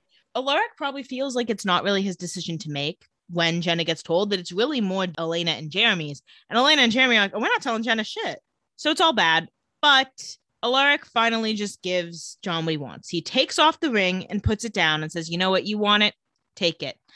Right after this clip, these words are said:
After what you did to Damon, you're gonna need it a lot more than me,"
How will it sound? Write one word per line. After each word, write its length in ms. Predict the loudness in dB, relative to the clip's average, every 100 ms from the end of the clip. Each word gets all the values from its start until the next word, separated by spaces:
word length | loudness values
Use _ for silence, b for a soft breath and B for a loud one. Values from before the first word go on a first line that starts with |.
| b
After 280 | 2 2 2
what 200 | 2 2
you 180 | 2 0
did 220 | 0 -2
to 80 | 0
Damon, 340 | 2 4 2
you're 100 | 0
gonna 200 | 0 -2
need 180 | -4 -6
it 80 | -8
a 40 | -6
lot 240 | -4 -4
more 180 | -8 -10
than 160 | -10 -10
me," 240 | -12